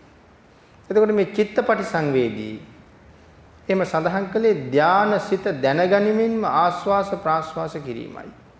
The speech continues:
ධානසිත දැනගනිමින්ම ආස්වාස ප්‍රාස්වාස කිරීම තමයි චිත්ත පටිසංවේදී කියලා සඳහන් කළේ. ඊළඟ අභිප්පමෝදයන් චිත්තං. එතන මොකද්ද මේ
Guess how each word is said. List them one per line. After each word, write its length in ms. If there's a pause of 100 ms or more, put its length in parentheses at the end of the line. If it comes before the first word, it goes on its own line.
(960)
ධානසිත 640
දැනගනිමින්ම 840 (580)
ආස්වාස 580
ප්‍රාස්වාස 600
කිරීම 360
තමයි 500 (380)
චිත්ත 280
පටිසංවේදී 840
කියලා 200
සඳහන් 380
කළේ. 320 (1200)
ඊළඟ 260
අභිප්පමෝදයන් 1040
චිත්තං. 520 (1600)
එතන 280
මොකද්ද 300
මේ 140